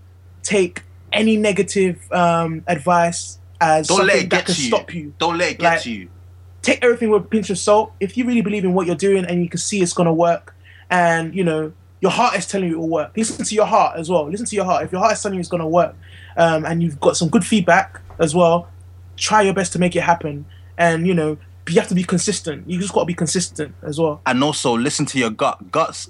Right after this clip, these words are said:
Speaker 2: aren't just meant for digesting food. They're there to direct you towards your life goals.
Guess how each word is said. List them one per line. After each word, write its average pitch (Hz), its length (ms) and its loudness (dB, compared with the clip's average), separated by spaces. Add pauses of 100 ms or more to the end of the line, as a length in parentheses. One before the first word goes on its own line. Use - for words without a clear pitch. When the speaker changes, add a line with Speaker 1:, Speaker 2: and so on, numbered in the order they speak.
(120)
Speaker 2:
aren't 135 360 2
just - 320 -2
meant 127 200 0
for 113 80 -10
digesting 113 600 -2
food. 110 360 -4 (180)
They're 113 120 -2
there 127 320 2
to - 140 -10
direct 117 540 0
you 110 200 -2 (260)
towards 113 320 -4
your 104 80 0
life 110 280 2
goals. 92 420 0